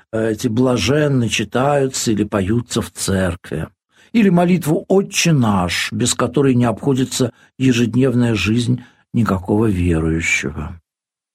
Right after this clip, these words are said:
Начиная со второго века, церковь была уверена, что это Евангелие не только первое в каноне, но и первое хронологически,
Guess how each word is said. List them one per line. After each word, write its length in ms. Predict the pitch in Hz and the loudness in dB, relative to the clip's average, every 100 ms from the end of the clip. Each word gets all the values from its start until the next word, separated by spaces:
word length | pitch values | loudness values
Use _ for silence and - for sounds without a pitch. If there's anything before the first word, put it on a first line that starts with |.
| _ _ _ _ _ _ _ _ | _ _ _ _ _ _ _ _
Начиная 460 | - 123 139 135 123 | -4 0 2 2 2
со 160 | - | 0
второго 400 | - 120 117 107 | 0 0 0 0
века, 420 | 107 123 196 - - _ _ _ _ _ _ | 0 0 0 -4 -10 _ _ _ _ _ _
церковь 560 | - 180 196 113 95 - | 0 2 2 -2 -4 -4
была 340 | 113 104 117 | -2 0 0
уверена, 760 | - 101 101 127 110 82 65 - _ _ _ | 0 -2 2 4 4 0 -4 -12 _ _ _
что 380 | - - 123 127 - | -10 -6 0 0 0
это 240 | 143 123 | -2 0
Евангелие 720 | 98 95 131 165 139 90 92 | 0 0 2 2 2 0 0
не 140 | 110 135 | 2 2
только 380 | 143 120 127 - - | 2 2 0 -2 0
первое 580 | 175 139 104 90 90 | 4 4 2 -2 -2
в 140 | 87 - | -4 -6
каноне, 680 | - 107 95 113 180 277 320 _ _ _ _ _ _ - | -2 0 2 2 2 2 -2 _ _ _ _ _ _ 0
но 260 | 127 135 | 2 4
и 240 | - - 127 | 2 0 0
первое 640 | - 131 127 123 139 160 | 0 2 2 2 2 0
хронологически, 1500 | - 160 165 190 190 220 208 233 - 87 - - - - | 0 0 2 4 4 2 2 2 0 -2 -2 -6 -4 -6